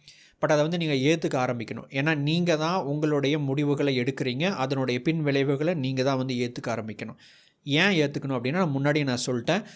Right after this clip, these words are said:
சரியான முடிவுகளை எடுத்து அதனுடைய கான்சிக்வன்சஸை நீங்க ஃபேஸ் பண்ணாதான் முடிவெடுக்கிறதுல அனுபவம் அப்படிங்கிறது உங்களுக்கு அதிகரிக்கும்.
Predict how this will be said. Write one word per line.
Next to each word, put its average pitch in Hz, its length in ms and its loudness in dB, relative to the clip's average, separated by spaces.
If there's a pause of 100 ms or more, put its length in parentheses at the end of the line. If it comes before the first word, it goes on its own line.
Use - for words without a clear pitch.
(240)
சரியான 196 560 2
முடிவுகளை 165 600 2
எடுத்து 151 480 0
அதனுடைய 139 480 -2
கான்சிக்வன்சஸை 180 720 0
நீங்க 139 200 -2
ஃபேஸ் 160 360 0
பண்ணாதான் 123 540 -2 (340)
முடிவெடுக்கிறதுல 180 1000 2
அனுபவம் 160 720 0
அப்படிங்கிறது 127 540 -4
உங்களுக்கு 131 640 -2
அதிகரிக்கும். 104 640 -8